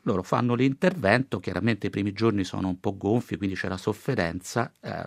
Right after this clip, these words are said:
diciamo che a distanza di una settimana, dieci giorni, quando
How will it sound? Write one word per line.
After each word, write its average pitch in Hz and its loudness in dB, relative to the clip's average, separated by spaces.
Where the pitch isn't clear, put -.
diciamo 110 2
che - -6
a 95 -2
distanza 104 0
di 101 -6
una 101 -2
settimana, 101 0
dieci 101 -6
giorni, 98 2
quando 107 4